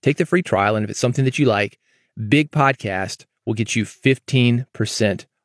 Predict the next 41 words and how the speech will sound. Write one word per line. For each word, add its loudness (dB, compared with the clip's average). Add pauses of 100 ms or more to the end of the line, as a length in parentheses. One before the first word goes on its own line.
(160)
off. 0
It's -20
got 2
great 2
quality. 0 (280)
One 2
of 2
the 2
things 0
that 4
I 4
love -2
about -8
it, -6
it's -16
what 0
we 0
call 2
a 0
double 2
ender. -4 (500)
It's -10
recording 2
the 2
guest 0
on -2
the -2
guest 0
side 2
of -6
the -8
interview -4
on -2
that 0
computer. -8 (280)
It's -10
recording 2
you 0
on 0
your 2
computer. -4